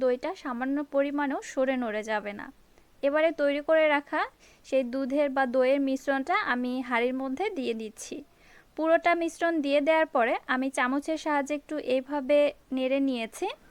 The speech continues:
উপর থেকে এইভাবে মিশ্রণটা ফেলে অনেক পরিমাণে বাবলস তৈরি হবে, ফলে দোকানের মতো সেই লুকটা কিন্তু পেয়ে যাবেন আপনারা বাসায়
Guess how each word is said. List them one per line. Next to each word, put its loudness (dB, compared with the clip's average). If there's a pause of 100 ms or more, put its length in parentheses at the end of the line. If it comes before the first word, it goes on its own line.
(360)
উপর 2 (100)
থেকে -2
এইভাবে 2 (100)
মিশ্রণটা 0 (120)
ফেলে 4 (240)
অনেক 2 (120)
পরিমাণে 2 (100)
বাবলস 4 (140)
তৈরি 4
হবে, 2 (260)
ফলে 4 (140)
দোকানের 2
মতো -2 (140)
সেই -2 (100)
লুকটা -2
কিন্তু 0 (120)
পেয়ে 4
যাবেন 0 (100)
আপনারা 0 (320)
বাসায় 4